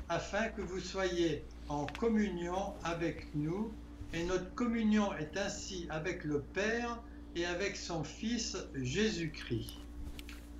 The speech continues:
En... Et nous vous écrivons ces choses, afin que notre joie soit parfaite, et c'est la nou-, la nouvelle que nous avons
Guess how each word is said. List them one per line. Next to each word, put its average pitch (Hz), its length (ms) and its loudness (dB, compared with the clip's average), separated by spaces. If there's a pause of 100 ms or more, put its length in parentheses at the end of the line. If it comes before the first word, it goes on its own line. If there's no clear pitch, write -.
(160)
En... 175 760 4 (180)
Et 190 160 2
nous 208 200 2 (540)
vous 151 340 0
écrivons 226 580 2
ces 196 220 0
choses, 147 680 0 (440)
afin 226 340 4
que 214 160 0
notre 202 460 0
joie 190 340 2
soit - 320 -2
parfaite, 180 680 0 (920)
et 202 240 4 (140)
c'est 170 340 0
la 147 180 2
nou-, 196 400 0 (240)
la 139 200 0
nouvelle 220 880 2
que 202 100 -4
nous 175 540 -2
avons 170 400 0